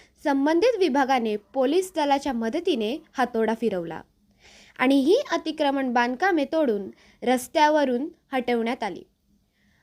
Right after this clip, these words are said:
प्रादेशिक कृषी संशोधन केंद्राचे सर्व्हे नंबर बासष्ट या मिळकतीच्या कर्जत चार फाटालगत जागेवर बेकायदेशीर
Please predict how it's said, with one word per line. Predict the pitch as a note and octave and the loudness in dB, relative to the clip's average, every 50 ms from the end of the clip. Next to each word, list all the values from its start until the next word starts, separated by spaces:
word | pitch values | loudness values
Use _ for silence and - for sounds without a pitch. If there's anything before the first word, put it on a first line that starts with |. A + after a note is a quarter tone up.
| _ _ _ _ _ _ _ _ - | _ _ _ _ _ _ _ _ 2
प्रादेशिक | D4 C#4 C#4 C4 E4+ F#4 F#4 - D#5 - - | 4 4 4 4 4 2 0 0 -4 -6 -2
कृषी | - A4+ G4+ G4 A4+ | 0 0 0 0 -2
संशोधन | G#4+ - F#4+ F4+ F4 E4+ - F4+ D#4 F4+ F#4 F4+ | -2 0 0 0 0 0 0 0 0 0 0 -2
केंद्राचे | F4 D#4 D4 C#4+ C#4+ C#4 C4+ C4+ - A3+ G#3+ | -2 -2 -2 0 0 0 0 -2 -2 -4 -4
सर्व्हे | G#3 - - C4 B3 A#3 A3 D#4 G4+ | -6 -6 -4 -2 -2 0 0 2 2
नंबर | G4+ G4+ F4+ F4 F4 D#4 | 2 2 2 2 2 0
बासष्ट | A#3 - B3+ C#4 D4 C#4+ - B3 A3 G#3 - - | 0 0 0 0 -2 -2 -2 -4 -4 -4 -6 -8
या | - A3+ A3+ A3+ A3 G#3+ - - - - - | -4 0 0 0 0 -2 -6 -14 -20 -10 -4
मिळकतीच्या | A3+ C4 C4 C4 B3+ - D4 D4 G4+ F#4+ - G4 E4+ B3+ A#3+ A#3+ - _ _ _ _ _ _ - | 0 2 2 2 2 0 -2 -2 -2 -2 -2 -2 -2 -2 -2 -6 -12 _ _ _ _ _ _ -2
कर्जत | B3 A#3 A3+ A3+ G#3+ E4 A#4 B4 - | 0 0 2 2 4 2 2 2 2
चार | - G4+ F#4 F#4 | 0 2 2 2
फाटालगत | F#4 F#4 D#4+ D#4 D4+ D4 D4+ D4 C#4 B3+ C4+ B3 G#3+ | 2 0 0 0 0 -2 0 0 0 0 -2 -2 -2
जागेवर | - B3+ A#3 A#3 C4 D#4+ D#4 C4 G#3 G#3 G#3 A3+ - - - _ _ | -2 -2 -2 -2 -2 0 0 0 0 -2 -4 -8 -14 -20 -20 _ _
बेकायदेशीर | F#3 G3 F#3+ C4+ E4 E4+ - F#4 D#4 C4 C4+ C4+ - C4+ B3 | -2 2 2 2 4 4 2 2 2 2 0 -2 -2 -4 -4